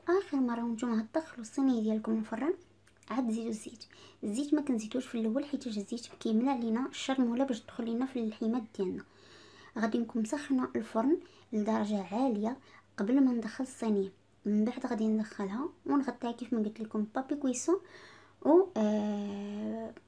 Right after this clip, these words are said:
هذاك الومنيوم. غادي نخليها في الفرن المده اللي خلي-، اللي شدات ليا في الطياب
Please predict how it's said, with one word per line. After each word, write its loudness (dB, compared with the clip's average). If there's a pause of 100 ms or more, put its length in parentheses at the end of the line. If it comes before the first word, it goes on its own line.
(120)
هذاك -6
الومنيوم. 4 (1040)
غادي 0
نخليها 0
في -10
الفرن -2 (320)
المده 4
اللي 2
خلي-، -2
اللي 0
شدات -6
ليا -2
في -6
الطياب -2